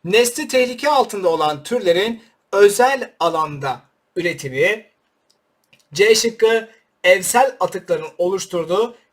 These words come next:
çevre kirliliği. D şıkkı da deniz kazaları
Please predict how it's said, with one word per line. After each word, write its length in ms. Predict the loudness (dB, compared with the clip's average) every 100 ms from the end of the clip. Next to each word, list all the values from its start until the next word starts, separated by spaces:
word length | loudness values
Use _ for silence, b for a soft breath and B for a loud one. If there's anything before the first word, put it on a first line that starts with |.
| -10
çevre 420 | 0 2 4 2
kirliliği. 680 | -2 -6 -6 -4 -2 -2 -6 b b _
D 240 | 4 4
şıkkı 320 | 2 -2 -6
da 300 | 2 2 2 B B _
deniz 400 | -2 -2 -2 -4
kazaları 800 | -2 0 2 0 0 0 0 -2